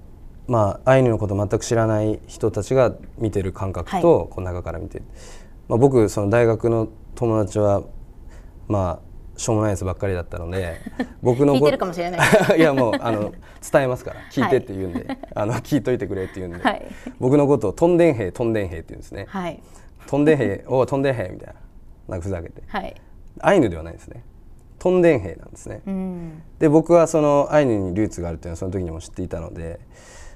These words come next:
Speaker 1: あの、なんつうかな、「どうせならアイヌって言えよ」っていうふうに、まあ、言うわけですけど、
Speaker 2: <laughs> はい。
Speaker 1: まあ、そのアイヌのこと知らない人からすると、まあ、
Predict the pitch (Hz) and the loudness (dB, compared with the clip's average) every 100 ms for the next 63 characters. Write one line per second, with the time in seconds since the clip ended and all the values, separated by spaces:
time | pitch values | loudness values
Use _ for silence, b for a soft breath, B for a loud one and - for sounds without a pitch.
0 | B - 90 87 85 90 - - - - | B -8 -4 -4 -6 -8 -10 -12 -14 -18
1 | - - - - - - 98 90 - - | -20 -20 -20 -20 -20 -12 -8 -8 -10 -12
2 | 95 101 - - - - - - 123 170 | -12 -14 -18 -20 -20 -20 -6 0 4 4
3 | 143 95 110 92 - 85 80 - - 113 | 4 4 0 -4 -6 -6 -8 -6 -2 4
4 | 131 135 123 127 110 117 110 92 - - | 4 4 2 2 4 4 4 0 -4 -8
5 | 90 90 - - 202 - - - - - | -8 -8 -8 -8 -8 -8 -14 -20 -20 0
6 | 135 104 85 - - - - - 110 107 | 2 2 0 -10 -20 -20 -18 -8 0 4
7 | 139 127 101 95 90 - 110 110 104 101 | 4 4 2 -2 -6 -4 -2 0 -2 -4
8 | - 104 95 90 90 101 95 - 156 107 | -4 -4 -2 -4 -4 -6 -6 0 2 2
9 | 90 90 - | 0 -6 -12